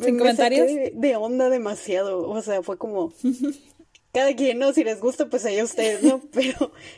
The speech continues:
Speaker 2: en mi casa está prohibido escucharlo, güey, lo odian.
Speaker 1: Lo que nos lleva a todo esto a lo siguiente. ¿Es la composición de canciones poesía? ¿Y por qué? Sí o sí no.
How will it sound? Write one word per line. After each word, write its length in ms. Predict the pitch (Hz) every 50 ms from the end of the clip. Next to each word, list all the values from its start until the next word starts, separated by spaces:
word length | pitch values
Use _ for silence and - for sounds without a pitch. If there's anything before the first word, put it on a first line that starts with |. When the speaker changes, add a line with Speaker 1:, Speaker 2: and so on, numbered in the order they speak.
| _ -
Speaker 2:
en 180 | - 262 254
mi 80 | 240 247
casa 240 | - 247 254 - 277
está 200 | 269 - 285 262
prohibido 500 | - - 311 330 269 214 220 240 254 277
escucharlo, 560 | 285 277 - 254 240 240 - 254 226 226 214
güey, 160 | 208 202 196 208
lo 200 | 196 190 - -
odian. 440 | - 220 220 233 226 233 185 180 - - 359 330 320 - _ _ _ _ _ _ _ _ _
Speaker 1:
Lo 140 | - 294 254
que 80 | 320
nos 140 | 311 311 277
lleva 280 | 302 302 285 330 339 -
a 140 | - 247 - -
todo 140 | 320 339 330
esto 200 | 320 - - 320
a 40 | 285
lo 80 | 277 269
siguiente. 640 | 269 269 247 254 240 240 240 - 185 175 220 _ -
¿Es 160 | - 330 311
la 120 | 359 392 392
composición 500 | - 330 285 294 262 254 247 254 254 247
de 80 | 285
canciones 440 | 277 294 269 240 247 240 240 269 277 -
poesía? 540 | - 214 208 - - 277 277 294 302 302 - - _ _ _ _ _ _ _ _ _
¿Y 260 | - 220 220 214 208 196 - _ _ _
por 200 | - 208 220 220
qué? 320 | - 240 240 247 240 240 -
Sí 280 | - - - - 190 180
o 60 | 180
sí 140 | 180 - 220
no. 240 | 226 269 285 285